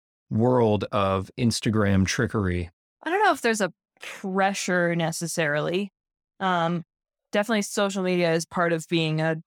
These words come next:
Speaker 2: full-time athlete. I,
Speaker 1: Sure.
Speaker 2: it's, I think, I think it would be very, very difficult to not have that be a part of the, the deal.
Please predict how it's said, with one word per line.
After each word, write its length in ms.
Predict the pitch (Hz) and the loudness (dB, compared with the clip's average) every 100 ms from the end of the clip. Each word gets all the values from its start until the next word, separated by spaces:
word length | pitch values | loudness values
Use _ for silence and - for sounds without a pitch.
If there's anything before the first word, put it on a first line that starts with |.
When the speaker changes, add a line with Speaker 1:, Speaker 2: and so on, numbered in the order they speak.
| _ | _
Speaker 2:
full-time 420 | - 170 160 151 | -6 -4 -2 -2
athlete. 420 | 147 151 143 120 - _ _ - | -2 -4 -6 -8 -10 _ _ -10
I, 120 | 117 | -4
Speaker 1:
Sure. 180 | 147 127 | -2 -2
Speaker 2:
it's, 340 | 165 - - - | -4 -8 -16 -12
I 120 | - 170 | -10 -6
think, 320 | 170 156 - _ _ _ _ _ _ _ _ _ _ 180 | -6 -4 -8 _ _ _ _ _ _ _ _ _ _ -8
I 40 | |
think 180 | 180 165 | -4 -2
it 80 | 165 | -2
would 160 | 160 | -2
be 80 | 165 | -4
very, 440 | 160 160 170 160 | -4 0 0 0
very 260 | 156 156 156 | 0 0 0
difficult 520 | 156 160 156 147 - | -2 -4 -6 -6 -6
to 100 | - | -4
not 400 | 165 156 156 - - | -2 0 -2 -4 -10
have 320 | - 190 160 | -4 -2 0
that 280 | 165 151 - | 0 -2 -2
be 140 | 170 160 | -2 -2
a 80 | |
part 240 | 156 160 147 | -2 -4 -4
of 180 | 170 - | -8 -2
the, 280 | 165 160 160 _ _ _ _ | 0 0 -4 _ _ _ _
the 80 | 180 | -4
deal. 380 | 170 160 175 | 0 0 0